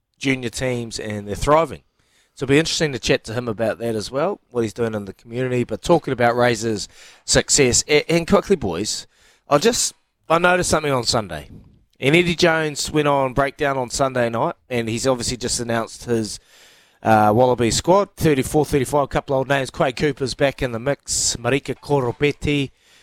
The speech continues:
Um, but he, he had a wee something to say on the breakdown that got the mind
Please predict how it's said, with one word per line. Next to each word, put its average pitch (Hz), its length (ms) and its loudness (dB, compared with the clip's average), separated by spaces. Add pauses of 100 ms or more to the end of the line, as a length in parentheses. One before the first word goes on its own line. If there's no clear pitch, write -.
(160)
Um, 120 380 2
but 135 260 2
he, 151 260 0 (200)
he 127 180 -6
had 208 140 4
a 269 40 4
wee 202 380 2
something - 640 0
to 131 160 -6
say 147 680 0 (180)
on 139 160 -2
the 131 60 -4
breakdown 127 500 0
that 117 120 0
got - 240 -2
the 170 60 -10
mind 123 500 2